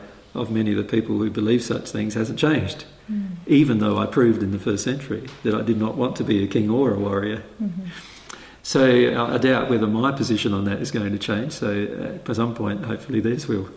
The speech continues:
Speaker 2: Mm.
Speaker 1: But the, but we need to understand that there were many prophecies given from the spirit world to earth about the coming of a person who would introduce people to the process of how to become at one with God.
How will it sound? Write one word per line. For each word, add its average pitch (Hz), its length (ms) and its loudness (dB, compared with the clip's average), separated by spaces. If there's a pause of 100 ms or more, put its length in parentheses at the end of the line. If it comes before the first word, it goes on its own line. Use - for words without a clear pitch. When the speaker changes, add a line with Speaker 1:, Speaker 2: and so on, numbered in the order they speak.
(200)
Speaker 2:
Mm. 185 240 -4 (360)
Speaker 1:
But 127 160 4
the, 120 540 4
but 127 220 0
we 123 120 2
need 139 200 2
to 147 60 4
understand 113 460 2
that 110 120 -4
there 107 160 2
were 110 200 4
many 123 540 4
prophecies 104 580 -2
given 101 360 -4
from 120 240 -2
the 120 80 -2
spirit 110 380 2
world 110 260 0
to 131 260 2
earth 98 260 -4
about 113 440 -2
the 139 60 -2
coming 101 380 0
of 101 140 -2
a 104 60 -2
person 104 540 -2
who 110 180 -2
would 101 320 -4
introduce 113 640 -2
people 104 440 -2
to - 120 -14
the 104 80 -6
process 110 800 -4 (320)
of 123 160 -2
how 113 160 0
to 104 60 0
become 98 320 -4
at - 80 -6
one 95 180 -4
with 95 140 -8
God. 90 200 -8